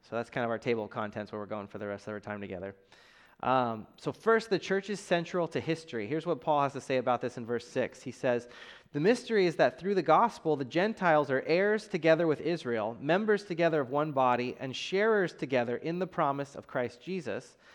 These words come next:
And then skipping down to verse ten, "His intent, God's intent,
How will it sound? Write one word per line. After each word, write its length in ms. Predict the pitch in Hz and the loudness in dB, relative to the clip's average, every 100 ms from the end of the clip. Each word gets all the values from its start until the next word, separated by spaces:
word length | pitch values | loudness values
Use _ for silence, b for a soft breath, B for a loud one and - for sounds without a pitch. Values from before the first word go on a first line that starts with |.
| B B | B B
And 100 | 131 | -4
then 80 | 135 | -4
skipping 300 | - 156 147 | 0 -2 2
down 140 | 139 | 0
to 40 | 127 | 0
verse 220 | 127 - | -4 -4
ten, 380 | - 143 117 131 B B B B B | -4 -2 -2 -8 B B B B B
"His 220 | 170 196 | 4 4
intent, 440 | 240 202 143 151 | 2 2 2 2
God's 300 | 151 147 185 | 4 6 4
intent, 400 | 180 - 113 110 | 0 -4 -4 -6